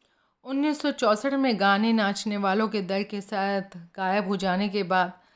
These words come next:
हम में से किसी ने सनोबर को नहीं देखा था। वह हसन को पैदा करने के कुछ ही दिनों बाद चली गई थी। हामिद, तुमने उसे कभी नहीं देखा, लेकिन अपनी जवानी में वो बेहद खूबसूरत थी।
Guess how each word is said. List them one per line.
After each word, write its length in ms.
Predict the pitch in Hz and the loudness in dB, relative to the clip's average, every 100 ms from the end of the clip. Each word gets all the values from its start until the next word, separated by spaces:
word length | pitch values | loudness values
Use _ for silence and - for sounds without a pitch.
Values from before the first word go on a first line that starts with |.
| _ _ - | _ _ -6
हम 160 | 247 | -2
में 140 | 247 247 | 0 0
से 180 | 247 214 | -2 -4
किसी 340 | 202 202 247 | -4 -4 -2
ने 140 | 233 | 0
सनोबर 420 | 220 196 196 196 196 | 0 -2 0 0 0
को 120 | 190 | -2
नहीं 220 | 180 185 | -2 -2
देखा 320 | 170 170 190 | -4 -8 -10
था। 260 | 180 196 _ _ _ _ _ _ 233 | -12 -18 _ _ _ _ _ _ -6
वह 120 | 262 | -4
हसन 340 | 254 254 262 | -2 -2 -2
को 140 | 262 254 | 0 2
पैदा 340 | 214 202 226 | 2 4 2
करने 360 | 226 202 208 202 | 2 0 0 -2
के 140 | 202 | -4
कुछ 260 | 214 214 240 | -6 -6 -4
ही 60 | |
दिनों 320 | 180 180 196 | -4 -2 0
बाद 200 | 190 180 | 2 0
चली 300 | 185 175 170 | -2 -8 -8
गई 200 | 170 175 | -8 -8
थी। 260 | 175 185 180 _ _ | -10 -16 -20 _ _
हामिद, 380 | - 185 214 294 _ _ _ _ | -10 -8 -8 -12 _ _ _ _
तुमने 220 | 269 285 | -6 0
उसे 200 | 339 311 | 0 0
कभी 260 | - - 170 | -2 -2 -2
नहीं 220 | 165 170 | -2 -2
देखा, 320 | 165 160 185 - _ _ _ _ - | -6 -12 -18 -20 _ _ _ _ -20
लेकिन 220 | 196 196 | -12 -4
अपनी 260 | 190 190 196 | -4 -2 -2
जवानी 500 | 175 170 180 190 208 | 0 2 4 4 4
में 180 | 208 180 | 4 2
वो 140 | 185 | 0
बेहद 520 | 165 156 170 170 208 | -2 -2 -2 0 0
खूबसूरत 640 | - - 180 - 196 185 190 - | -4 -12 -12 -8 -6 -6 -8 -14
थी। 200 | - | -20